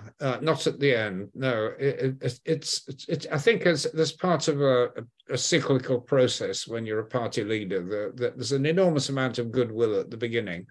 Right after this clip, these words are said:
And then people get impatient. They somehow assume that if you make a couple of speeches,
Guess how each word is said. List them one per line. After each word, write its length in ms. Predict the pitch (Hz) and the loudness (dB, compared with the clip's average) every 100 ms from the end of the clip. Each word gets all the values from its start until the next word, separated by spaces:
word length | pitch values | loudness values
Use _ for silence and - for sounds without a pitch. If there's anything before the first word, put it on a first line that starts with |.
| - 131 | -12 -8
And 160 | 123 | -2
then 260 | 135 135 120 | 0 0 0
people 300 | 143 131 120 | 2 2 2
get 260 | 123 113 | 0 2
impatient. 800 | 123 110 139 131 123 - - 85 | -2 -4 0 0 0 -4 -8 -12
They 220 | - 117 107 | -6 -4 -2
somehow 540 | 127 110 104 110 104 | -2 -4 -6 -4 -2
assume 480 | 101 - 107 98 98 | -2 -2 -2 -4 -6
that 180 | 101 101 | -6 -6
if 140 | 101 | -8
you 80 | 107 | -6
make 260 | 113 - | -4 -6
a 60 | 92 | -6
couple 280 | 110 104 107 | -6 -4 -4
of 120 | 98 | -4
speeches, 800 | - 117 113 - 107 107 107 | -4 -4 -4 -6 -6 -4 -6